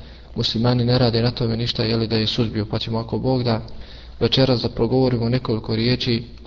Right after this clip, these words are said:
i da uputimo, inša Allahu Teala, jedni drugima nekoliko savjeta u suzbijanju ogovaranja, u suzbijanju gibeta i prenošenja tuđih riječi, odnosno, jeli,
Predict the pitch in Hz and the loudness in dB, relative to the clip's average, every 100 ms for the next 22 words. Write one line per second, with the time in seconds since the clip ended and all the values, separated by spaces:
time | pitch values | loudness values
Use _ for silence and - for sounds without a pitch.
0 | - - 123 123 123 127 120 113 113 107 | -14 -2 2 4 2 0 -2 -2 -4 -4
1 | 123 117 117 117 120 117 117 117 117 113 | -4 -2 0 0 0 0 0 0 2 2
2 | 117 120 113 123 120 117 110 120 113 107 | 2 2 0 -2 -2 0 0 0 0 -2
3 | 110 110 - 120 120 117 117 113 113 - | 0 0 2 2 2 2 2 0 -2 -10
4 | - - - - - - - - - - | -18 -18 -18 -18 -18 -18 -18 -18 -18 -18
5 | - - 117 110 - - 113 107 123 123 | -10 0 2 2 -2 -2 -2 0 2 4
6 | 117 113 - 123 120 113 120 123 120 117 | 2 2 2 2 4 4 4 4 4 2
7 | 110 117 - 117 120 120 117 113 110 120 | 2 -2 -4 -6 -2 0 2 2 0 0
8 | 123 120 120 135 135 - - - - 117 | 2 2 2 2 0 -2 -14 -18 -8 -4
9 | 117 127 127 117 - 113 113 127 113 110 | 0 0 2 0 0 -2 -2 -4 -2 -2
10 | 113 107 117 113 - 110 113 110 - 110 | -2 0 0 -2 -4 -4 -4 -6 -6 -4
11 | 110 110 | -2 -2